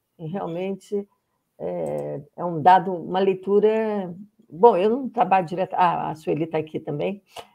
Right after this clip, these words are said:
não trabalho diretamente, né, com o modernismo brasileiro, mas achei muito original esse, essa perspectiva, né,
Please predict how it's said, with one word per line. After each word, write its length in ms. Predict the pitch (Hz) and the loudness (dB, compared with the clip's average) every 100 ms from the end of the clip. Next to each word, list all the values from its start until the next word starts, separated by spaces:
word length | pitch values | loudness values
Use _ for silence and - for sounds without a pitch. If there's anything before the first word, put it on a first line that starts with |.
| _ | _
não 80 | 165 | -8
trabalho 300 | 185 175 185 | -2 0 2
diretamente, 720 | 175 185 180 180 185 214 208 | 2 -2 -2 -2 -2 -2 -4
né, 160 | 180 208 | -6 -6
com 100 | 202 | -2
o 20 | |
modernismo 360 | 156 156 180 156 | 0 0 -2 -2
brasileiro, 460 | 170 156 160 190 | -2 -2 -2 -2
mas 380 | 190 208 185 - _ - | -2 -6 -10 -18 _ -20
achei 300 | - 208 196 | -6 0 0
muito 500 | 170 175 220 - 233 | 0 2 2 0 0
original 1040 | 202 160 170 196 196 214 190 208 170 143 - | 2 2 2 2 0 2 4 4 4 0 -4
esse, 520 | 160 160 - 165 139 | -6 -6 -8 -6 -4
essa 220 | 151 - | -6 -8
perspectiva, 960 | - 185 - - 156 - - 165 143 147 | -4 -4 -4 -8 -10 -10 -10 -8 -4 -4
né, 180 | 165 | -4